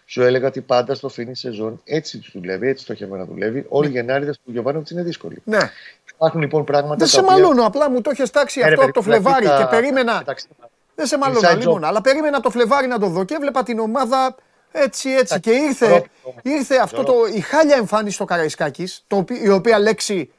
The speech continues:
Speaker 2: η οποία λέξη μένει στο ίδιο παιχνίδι, αλλά απλά πάει στην άλλη, μάλλον στο ίδιο ζευγάρι, απλά πάει στην άλλη πλευρά, θα την ακούσει ο επόμενος δηλαδή που θα βγει. Καταλαβες. Και πε-, έλεγα, προσπαθούσα να δω τι κάνει, ρε παιδί μου, τι γίνεται εδώ, πώς θα το πάει, πότε θα έρθει αυτό το,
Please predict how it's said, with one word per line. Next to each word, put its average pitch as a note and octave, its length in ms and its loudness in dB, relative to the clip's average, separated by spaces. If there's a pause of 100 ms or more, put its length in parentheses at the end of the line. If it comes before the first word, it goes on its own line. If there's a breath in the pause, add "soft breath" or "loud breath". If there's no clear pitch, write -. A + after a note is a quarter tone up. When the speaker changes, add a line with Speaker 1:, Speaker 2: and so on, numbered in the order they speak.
(140)
Speaker 2:
η F#3+ 100 -4
οποία G3 240 0
λέξη F#3+ 440 -4 (600)
μένει G#3+ 320 4
στο F#3 140 -4
ίδιο F3+ 200 0
παιχνίδι, D#3+ 480 -6
αλλά F3 140 -2
απλά G3 220 0
πάει F#3+ 160 -2
στην E3 340 -8
άλλη, F3+ 360 -2
μάλλον F3 180 -6
στο F3+ 120 -8
ίδιο E3+ 140 -6
ζευγάρι, D#3+ 260 -6
απλά F3 200 -6
πάει E3+ 120 -6
στην F3 180 -10
άλλη E3 120 -4
πλευρά, D#3 300 -8
θα D#3 80 -12
την D3 100 -10
ακούσει D#3+ 300 -10
ο E3 40 -4
επόμενος D3+ 400 -8
δηλαδή B2 220 -10
που A#2 60 -20
θα B2 100 -12
βγει. C3 220 -12 (500 soft breath)
Καταλαβες. F3+ 520 -4 (220 soft breath)
Και F#4 140 -4
πε-, F#4+ 100 -4 (240)
έλεγα, E4+ 220 2
προσπαθούσα D4 480 -2
να D#4 100 4
δω D4 140 -2
τι D#4 160 -4
κάνει, C#4+ 380 -2
ρε A#3+ 100 0
παιδί G#3 240 -4
μου, F#3 120 -6
τι C4 160 -6
γίνεται B3 480 -2
εδώ, G3+ 140 0
πώς B3+ 180 -4
θα C4+ 140 -2
το B3 100 -2
πάει, B3 200 0
πότε D4 260 0
θα D4 220 0
έρθει A#3+ 140 -4
αυτό A3+ 180 -2
το, G#3 180 -2